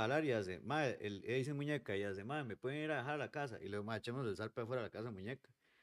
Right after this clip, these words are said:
Entonces pasamos al chino, que está al frente de Pollos del Este.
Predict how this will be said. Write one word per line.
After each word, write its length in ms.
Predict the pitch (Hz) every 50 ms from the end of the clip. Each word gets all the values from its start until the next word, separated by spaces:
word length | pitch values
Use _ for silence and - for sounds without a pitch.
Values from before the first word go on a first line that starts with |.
| _ _ _ -
Entonces 380 | - - 98 - 113 110 123 120
pasamos 460 | - 131 127 127 139 135 139 139 135 147
al 160 | 139 135 -
chino, 320 | - 165 156 143 147 -
que 80 | - 139
está 140 | 131 - 98
al 60 | 98
frente 240 | 113 110 110 113 107
de 40 | -
Pollos 240 | - 110 120 123 104
del 140 | 92 90
Este. 340 | 113 131 127 - - - -